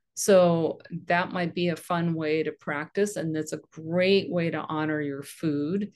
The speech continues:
is to just eat silently and focus on the food. And if you're with other people, you might find that surprisingly difficult to do. In fact, even if you're not with other people,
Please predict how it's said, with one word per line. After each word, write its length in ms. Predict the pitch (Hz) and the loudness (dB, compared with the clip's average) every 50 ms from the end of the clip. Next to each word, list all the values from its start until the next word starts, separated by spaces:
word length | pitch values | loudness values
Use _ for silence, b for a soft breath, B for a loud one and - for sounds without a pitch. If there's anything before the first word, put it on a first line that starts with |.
| B B B B B B | B B B B B B
is 220 | 175 170 170 - | -2 -2 -2 -2
to 140 | - - 175 | -4 -6 -6
just 420 | 175 - 170 175 170 170 - - - | -4 0 0 0 0 0 -4 -10 -8
eat 380 | - 185 190 190 180 - - | -4 0 0 0 0 -2 -6
silently 880 | - - - 170 170 170 170 170 160 - - 165 156 151 151 147 147 - | -6 -2 0 0 2 2 2 2 0 -2 -2 -4 -4 -2 -2 -2 -2 -2
and 240 | - 147 151 - - | -4 -6 -8 -6 -4
focus 400 | 170 160 156 - 156 151 - - | -4 -4 -4 -4 -6 -6 -6 -6
on 220 | 139 139 139 139 | -6 -4 -4 -6
the 60 | 139 | -6
food. 380 | - _ - 156 160 156 147 143 | -8 _ -4 -2 0 0 0 0
And 160 | 147 143 151 | 0 0 -2
if 140 | 147 147 - | -4 -4 -4
you're 160 | 180 180 175 | -2 -2 0
with 300 | 170 175 226 254 254 247 | 0 0 0 0 0 2
other 260 | 226 196 175 175 160 | 0 2 2 0 -2
people, 380 | - - - 185 180 - 165 147 | -4 -6 -8 -8 -6 -6 -6 -6
you 160 | 151 151 147 | -4 -6 -6
might 260 | 151 151 147 - - | -6 -8 -8 -8 -10
find 260 | - - 156 156 147 | -8 -6 -4 -4 -2
that 200 | 143 143 - - | -4 -4 -4 -6
surprisingly 880 | - - - 175 - - - - 170 175 180 175 175 165 160 151 147 147 | -8 -8 -10 -12 -18 -14 -6 -4 -2 0 0 0 0 0 0 -2 -2 -4
difficult 640 | 143 - 160 - - - - - - 143 131 - - | -4 -6 -10 -10 -12 -14 -12 -6 -6 -6 -6 -6 -10
to 100 | - - | -14 -14
do. 480 | 139 - - 139 135 123 120 - - - B B B B B B B B B B B B B | -10 -6 -4 -4 -2 -4 -6 -8 -12 -16 B B B B B B B B B B B B B
In 160 | - 185 175 175 | -2 -2 0 0
fact, 340 | - 202 185 185 180 - - | 2 2 2 2 0 -2 -2
even 300 | - 226 247 233 233 208 | 0 2 2 4 2 2
if 140 | 185 180 - | 2 0 -2
you're 100 | 180 175 | -2 -2
not 460 | 165 170 170 175 190 208 208 - - | 0 0 0 0 0 -2 -2 -4 -2
with 200 | 175 160 160 147 | -4 -4 -4 -4
other 200 | 143 139 143 143 | -6 -4 -4 -6
people, 680 | - - - 156 147 - - 139 135 139 131 - _ | -6 -8 -10 -10 -8 -4 -2 -2 0 -2 -2 -6 _